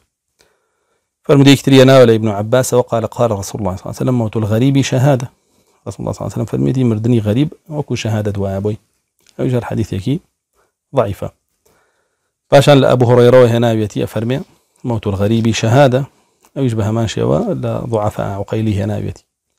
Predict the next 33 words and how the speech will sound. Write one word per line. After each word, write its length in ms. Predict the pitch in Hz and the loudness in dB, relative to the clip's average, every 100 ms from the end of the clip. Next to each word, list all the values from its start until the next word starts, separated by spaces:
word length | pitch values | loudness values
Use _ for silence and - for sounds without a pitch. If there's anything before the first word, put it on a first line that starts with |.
| _ _ _ _ _ _ - | _ _ _ _ _ _ -2
پاشان 280 | - 127 139 | 0 2 2
فەرمودەیەکی 480 | - 120 120 127 - | 0 -2 0 -2 -4
تری 200 | 123 113 | -4 -4
هێناوە 200 | 120 117 | -2 -4
لە 40 | 107 | -4
عەبدوڵای 320 | 107 113 107 104 | -6 -4 -4 -4
کوڕی 160 | - 101 | -8 -6
عەمرەوە، 300 | 143 127 123 - | -2 -2 -2 -4
فەرمێ: 220 | 117 123 107 | -4 -2 -4
«يقول: 320 | - 131 151 _ _ - | -4 -6 -6 _ _ -6
كنا 260 | 170 127 | 0 2
عند 200 | 107 110 92 | 0 -2 -6
رسول 320 | 98 - 104 | -8 -8 -6
الله 280 | 101 113 104 | -6 -6 -8
صلى 220 | - 95 | -12 -10
الله 140 | 87 | -10
عليه 180 | 90 - | -10 -6
وسلم 240 | 127 123 120 | -4 -4 -4
حي-، 320 | - - - 123 | -10 -12 -6 0
يوما 260 | 123 117 123 | 2 2 -2
حين 300 | - 113 104 | -6 -6 -6
طلعت 480 | - 127 120 110 - | -4 -4 -4 -6 -8
الشمس، 480 | - 151 107 - _ _ | -6 -6 -6 -10 _ _
فقال: 400 | 113 143 139 127 | -2 2 2 2
سيأتي 500 | 135 147 - 127 120 | 0 -2 -4 -6 -4
ناس 260 | 117 - | -4 -4
من 200 | 117 98 98 | -6 -6 -4
أمتي 340 | 143 104 - | -4 -4 -6
يوم 240 | 98 95 92 | -8 -6 -10
القيامة 500 | - 131 131 123 127 | -8 -2 0 0 -2
نورهم 540 | 117 107 135 139 147 | -2 0 0 0 -2
كضوء 320 | - 101 95 | -6 -8 -8
الشمس.» 460 | 98 - 95 98 | -6 -8 -8 -10